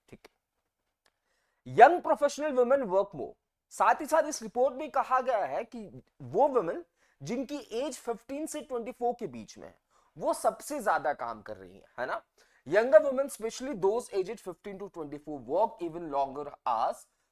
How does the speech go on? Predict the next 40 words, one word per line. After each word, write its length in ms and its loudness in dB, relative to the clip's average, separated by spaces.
For 140 4
instance, 540 -2
young 380 4
women 360 4
in 80 -4
I 180 2
T 200 -4
and 160 -6
media, 280 -6
है 80 0
ना, 140 -2
ये 100 -8
पहले 260 -4
कितना 300 -10
था, 120 -8
फिफ्टी 300 -18
सिक्स 220 -18
पॉइंट 200 -14
फ़ाइव 240 -6
था, 100 0
तो 80 -6
young 340 4
women 300 0
in 100 -6
I 60 0
T 100 -14
and 200 -2
media, 320 -4
इसके 220 -12
कंपैरिजन 600 0
में 120 -6
देखो 160 -6
ये 120 -8
फिफ्टी 380 -14
सेवन 340 -8
आवर्स 240 0
काम 260 -6
कर 140 -6
रही 120 -10
है। 180 -20